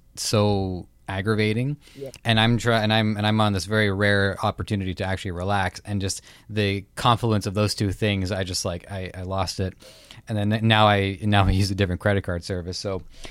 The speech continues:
Speaker 1: I agree with you. I think customer service is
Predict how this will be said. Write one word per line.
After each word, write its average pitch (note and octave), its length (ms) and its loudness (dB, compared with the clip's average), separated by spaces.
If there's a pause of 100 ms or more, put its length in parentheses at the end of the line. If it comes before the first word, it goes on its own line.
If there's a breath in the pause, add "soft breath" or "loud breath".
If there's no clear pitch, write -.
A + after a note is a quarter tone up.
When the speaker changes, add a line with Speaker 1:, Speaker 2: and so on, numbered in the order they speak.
(120)
Speaker 1:
I A#2 80 0
agree B2 260 4
with B2 200 0
you. A#2+ 160 4
I A2 120 2
think - 360 0
customer B2 400 -2
service G#2+ 520 0
is G2+ 500 -2